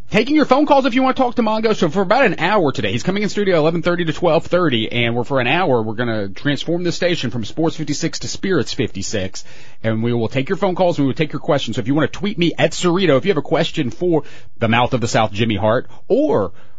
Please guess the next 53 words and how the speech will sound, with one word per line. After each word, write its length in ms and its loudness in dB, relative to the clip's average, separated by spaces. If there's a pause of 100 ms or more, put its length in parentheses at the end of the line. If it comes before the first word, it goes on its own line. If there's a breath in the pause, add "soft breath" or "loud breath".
(200 soft breath)
for 280 2
Prince 300 -2
Mongo, 380 0
you 120 -2
can 160 -2
tweet 320 -4
me 240 -2
your 180 -6
questions 500 -4
now 300 -4 (220 loud breath)
at 140 -4
Cerrito, 540 0
or 140 0
you 100 0
can 160 -4
text 300 -4
them 140 4
into 120 0
the 120 -2
Sports 300 -4
fifty-six 360 -6
text 240 -4
line, 160 -2
which 140 -6
is 80 -6
six 200 -8
seven 220 0
one 100 0
two 120 -6
nine. 180 -4
Six 180 -8
seven 220 -2
one 140 -2
two 100 -6
nine 200 -2
is 40 -10
the 80 -8
text 260 0
line. 280 2
You 300 -8
gotta 120 0
text 220 -4
five 180 0
six 160 -6
join 360 0
if 100 -8
you've 80 -6
never 240 -4
texted 300 -8
Sports 240 -6
fifty-six 440 -6
before. 420 -4
So 280 -4